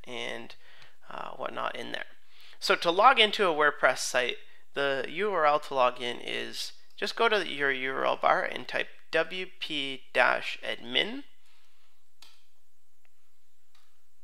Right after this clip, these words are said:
And it's going to prompt you for your username and password. So, uh, let's rem-, s-,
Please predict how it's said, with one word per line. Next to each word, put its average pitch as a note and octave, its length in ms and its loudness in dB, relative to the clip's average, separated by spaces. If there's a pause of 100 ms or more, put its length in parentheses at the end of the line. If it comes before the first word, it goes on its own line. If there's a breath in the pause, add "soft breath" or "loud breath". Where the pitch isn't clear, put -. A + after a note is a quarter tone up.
(1000)
And D3 300 8
it's D#3+ 160 4
going D#3 180 6
to C#3 60 2
prompt C#3 360 4
you D3 60 2
for - 160 -4
your B2+ 140 2
username B2+ 580 0
and B2 320 2
password. B2 460 0 (180)
So, B2+ 460 -2 (500 soft breath)
uh, - 320 -4
let's - 320 -8
rem-, B2+ 300 -8
s-, - 300 -8